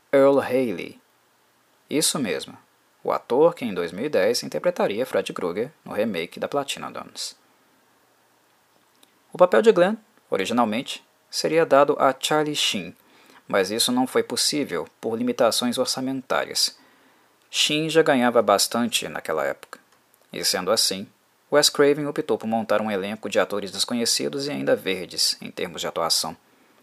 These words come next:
para que eles parecessem ser realmente adolescentes. Em mil novecentos e oitenta e quatro, nenhum deles era, obviamente,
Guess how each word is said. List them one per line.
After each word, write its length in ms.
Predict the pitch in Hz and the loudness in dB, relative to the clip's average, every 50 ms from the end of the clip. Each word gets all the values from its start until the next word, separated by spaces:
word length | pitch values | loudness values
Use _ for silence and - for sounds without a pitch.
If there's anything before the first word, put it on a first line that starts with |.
| _ _ _ _ | _ _ _ _
para 180 | - 190 185 180 | 0 2 2 2
que 140 | 185 - | 2 0
eles 220 | 180 175 175 165 - | -2 0 0 0 0
parecessem 640 | - 170 156 127 - - - 131 131 131 - 123 107 | 2 2 4 4 4 2 2 2 0 0 0 -2 -2
ser 160 | - 113 104 | -2 -2 0
realmente 500 | 113 113 113 104 92 95 98 95 - - | 2 2 2 2 0 -4 -6 -4 -4 -4
adolescentes. 760 | 90 82 82 82 80 - - 85 85 73 - - - - - _ _ _ _ _ _ _ _ _ _ _ _ _ _ _ _ _ _ _ _ _ _ _ _ _ _ _ _ _ _ - | -2 -2 -2 -2 0 -2 -2 -2 -4 -4 -2 -2 -2 -2 -6 _ _ _ _ _ _ _ _ _ _ _ _ _ _ _ _ _ _ _ _ _ _ _ _ _ _ _ _ _ _ -4
Em 120 | 117 123 | -2 0
mil 220 | 123 135 165 180 175 | 0 2 2 2 2
novecentos 480 | 160 156 - - - - 117 107 95 | 0 0 2 2 2 2 0 -2 -6
e 40 | - | -8
oitenta 200 | - - 101 - | -10 -4 -2 -2
e 40 | - | -2
quatro, 420 | - - 90 92 104 - - - - _ _ _ | 0 2 2 2 2 0 -2 -10 -16 _ _ _
nenhum 300 | - 95 95 101 113 240 | -8 -6 -4 -2 -2 0
deles 320 | 208 143 147 156 160 135 127 | 2 2 2 2 2 2 4
era, 260 | 123 123 123 113 - - | 4 4 4 2 0 0
obviamente, 800 | 120 113 110 110 127 147 151 131 101 98 113 - - - - | -2 -2 -2 0 2 2 2 2 0 -2 -4 -4 -6 -8 -8